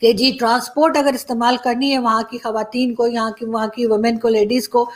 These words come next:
तो वो without हिजाब नहीं जा सकती और कोई ना कोई male relative भी साथ होगा, तभी वो transport यानी public transport जो है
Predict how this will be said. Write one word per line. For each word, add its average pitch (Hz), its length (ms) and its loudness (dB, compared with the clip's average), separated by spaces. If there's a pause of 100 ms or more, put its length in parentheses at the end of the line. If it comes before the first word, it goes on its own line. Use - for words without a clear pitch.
(400)
तो 302 80 6
वो 320 360 6 (300)
without 277 600 4
हिजाब 262 540 4
नहीं 294 240 0
जा 262 220 2
सकती 269 420 -6
और 294 200 4
कोई 285 280 0
ना 285 140 -2
कोई 277 540 -2
male 262 380 0
relative 240 480 0
भी 254 280 0
साथ 247 400 -2
होगा, 247 300 4 (460)
तभी 277 440 4
वो 339 360 6
transport 269 760 2
यानी 254 180 0
public 254 420 0
transport 247 600 0
जो 247 120 0
है 240 300 -2